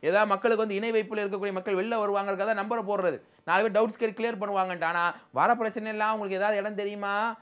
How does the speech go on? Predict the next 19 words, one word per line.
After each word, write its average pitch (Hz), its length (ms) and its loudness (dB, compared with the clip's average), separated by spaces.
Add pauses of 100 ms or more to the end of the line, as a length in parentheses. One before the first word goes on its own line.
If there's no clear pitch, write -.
(180)
அதாவது 202 480 2
குலா 214 160 4
வாங்கி 208 240 2
தரக்கூடிய 190 760 2
ஜமாத் 196 300 -2
உங்களுக்கு 185 320 -4
நீங்க 175 120 -6 (460)
பண்றீங்களா? 185 580 -2 (180)
அல்லது 196 320 0
த-, 175 220 0
எனக்கு 170 220 -4
மனைவி 208 280 -2
பிடிக்கல 190 260 -6
தலாக் 190 240 0
வாங்கி 190 200 -6
தருவீங்களா? 185 600 0
இதையே 180 460 -2
கேட்டு 175 260 -6
ஃபோன். 135 240 -10